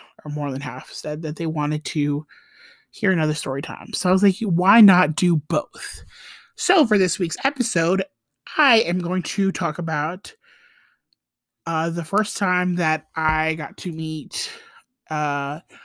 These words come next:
artists, um,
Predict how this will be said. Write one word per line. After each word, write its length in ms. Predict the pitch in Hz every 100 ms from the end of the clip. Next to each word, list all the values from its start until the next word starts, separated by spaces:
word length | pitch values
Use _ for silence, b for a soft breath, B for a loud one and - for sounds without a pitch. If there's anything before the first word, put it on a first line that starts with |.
| B B
artists, 640 | - 247 151 - - - - _ _ _ _ _ _ _ _ _ -
um, 420 | 156 147 147